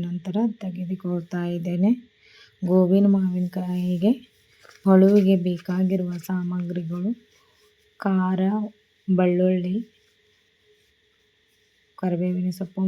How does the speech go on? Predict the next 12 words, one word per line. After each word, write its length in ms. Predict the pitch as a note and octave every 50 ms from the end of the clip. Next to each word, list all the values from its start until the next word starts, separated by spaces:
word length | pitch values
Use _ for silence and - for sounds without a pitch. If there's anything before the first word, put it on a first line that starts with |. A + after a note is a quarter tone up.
| F#3+
ಮತ್ತು 180 | F3+ E3 - F#3 F3+ F3
ಕೊತ್ತಂಬರಿ 460 | - F3+ E3 - F#3 F3+ F3+ F3 F3+ E3+ - -
ಸೊಪ್ಪು, 280 | F3+ - _ - F#3 F#3 F3 E3+ E3 E3 E3 - _ _ _ _ _ _ _ _ _ _ _ _ _ _ _ _ _ _ _ -
ಬೆಲ್ಲ, 440 | E3+ E3 E3 F3 E3+ F3 F3+ F3+ F3+ F3+ F#3 F#3 F#3 F3+ E3+ E3+
ಇಂಗು, 340 | F3+ F3+ F3+ F3 E3+ F3+ F#3 F#3+ F#3 F3+ E3+
ಎಣ್ಣೆ. 340 | E3+ F3 F3+ F3 F3 F3+ G#3+ A#3 - _ _ - F#3
ಒಂದು 180 | F3+ F#3 F3+ F3+ F3 - -
ಪಾತ್ರೆಗೆ 640 | F3+ F3 E3 D#3 - - F#3 F#3 F#3+ F3+ F3+ G3 A3+ C#4 B3 - _ _ _ _ _ - _ _ _ _ - F#3+ F#3
ಒಂದು 200 | F#3 F#3 E3+ F#3 F#3 F3+ F3 E3
ಏಳೆಂಟು 420 | E3 F3 F3+ F#3 G3 F#3+ G3+ G3+ F#3+ -
ಸ್ಪೂನಷ್ಟು 680 | - _ - F3+ F#3 F#3 F3+ F#3 - - - - G#3+ A3 G#3+ F#3+ F3+
ಎಣ್ಣೆಯನ್ನು 560 | F3+ F3+ F3+ F#3 F#3 F3+ F3 F3 F3 F#3 G3+